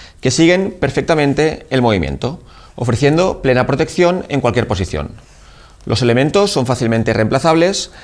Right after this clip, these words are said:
y están acolchados en espuma termoformada para ofrecer también mayor confort. La rodillera cuenta con un sistema denominado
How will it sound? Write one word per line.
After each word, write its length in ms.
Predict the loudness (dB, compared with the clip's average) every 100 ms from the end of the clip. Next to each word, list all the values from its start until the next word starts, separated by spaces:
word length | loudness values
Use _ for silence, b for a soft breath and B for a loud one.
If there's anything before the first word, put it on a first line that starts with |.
| B B
y 100 | 0
están 200 | 0 2
acolchados 760 | 0 0 2 2 2 0 -4 -6
en 120 | -2
espuma 340 | -2 0 2 2
termoformada 760 | 2 2 2 4 4 2 -4 -10
para 160 | -2 0
ofrecer 460 | 0 0 0 0 -6 b b b -2
también 560 | 0 4 2 2 -4 -4
mayor 260 | 0 0 0
confort. 340 | -4 -6 -10 -12 -20 b b b b b b
La 140 | 0
rodillera 640 | 2 4 4 4 4 0 -4 -2
cuenta 320 | 0 2 0
con 140 | 0
un 140 | 0 0
sistema 720 | -2 -2 0 2 2 0 -2
denominado 760 | -2 0 2 2 2 2 -2